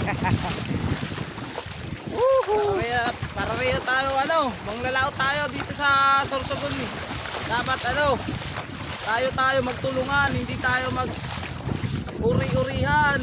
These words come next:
Speaker 1: Yun. Tama yun.
Speaker 2: Kasi kung kayo masiraan sa gitna ng laot, sino yung magtutulong sa inyo? Siyempre, kapwa nyo, manglalaot din.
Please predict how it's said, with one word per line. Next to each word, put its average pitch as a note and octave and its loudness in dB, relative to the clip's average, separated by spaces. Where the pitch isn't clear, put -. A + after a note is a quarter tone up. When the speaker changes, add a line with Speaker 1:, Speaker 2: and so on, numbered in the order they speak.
Speaker 1:
Yun. G#3+ 2
Tama G3 2
yun. A#3 4
Speaker 2:
Kasi - -4
kung A#3+ 0
kayo C4+ -2
masiraan C#4 4
sa C#4 4
gitna C4+ 0
ng C4+ 0
laot, C4 4
sino - -2
yung - 0
magtutulong B3+ -2
sa C4 -2
inyo? B3 -2
Siyempre, C4 -6
kapwa A#3 0
nyo, B3 -4
manglalaot A3+ 0
din. B3+ 0